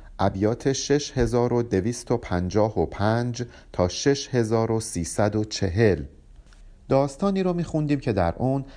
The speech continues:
پیامبر به عیادت یکی از اصحابشون می‌رن که بیمار بود. در دل این داستان مولانا برامون داستان‌ها و حکایات و نکات دقیقی رو بیان کرد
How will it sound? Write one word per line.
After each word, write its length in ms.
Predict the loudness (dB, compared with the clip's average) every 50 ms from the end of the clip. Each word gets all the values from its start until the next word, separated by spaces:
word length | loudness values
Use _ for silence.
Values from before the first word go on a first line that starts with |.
| -18 -4
پیامبر 540 | 0 0 2 2 2 0 0 0 0 0 2
به 120 | 0 -2 -2 -2
عیادت 460 | -2 0 2 2 2 2 0 0 0 -2
یکی 380 | 0 0 -2 -2 0 0 0
از 160 | 0 0 -2 -2
اصحابشون 680 | -4 -4 -4 -2 -2 -2 0 0 0 -2 -2 -2 -2
می‌رن 380 | 0 0 2 2 2 2 0 -2 -4 -10 -16 -18 -18 -2
که 120 | 0 0
بیمار 600 | 0 0 0 0 0 2 2 2 2 2 2 0
بود. 380 | 0 -2 -2 -2 -2 -4 -6 -10 -18 -20 -20 -20 -20 -20 -4 -2
در 160 | 0 0 0
دل 300 | -2 2 2 2 4 4
این 260 | 2 0 0 -2 0
داستان 580 | 0 0 0 0 -2 -2 -2 0 0 0 2 0
مولانا 460 | 2 2 2 2 2 0 0 -2 0
برامون 400 | 0 0 0 0 -2 -2 -2 0
داستان‌ها 720 | 2 2 2 2 0 -2 -2 -2 -2 -2 -2 0 0 0 2
و 180 | 2 0 0
حکایات 680 | 0 -2 -4 -2 -2 0 0 2 2 0 0 0 2
و 180 | 2 2 2 0 -4 -12 -18 -6 0
نکات 460 | 0 0 0 2 0 0 0 2 0
دقیقی 520 | 0 2 0 0 2 0 0 0 2 2
رو 120 | 2 2 0
بیان 380 | 2 2 2 2 2 0 -2
کرد 420 | 0 0 2 2 2 2 0 -2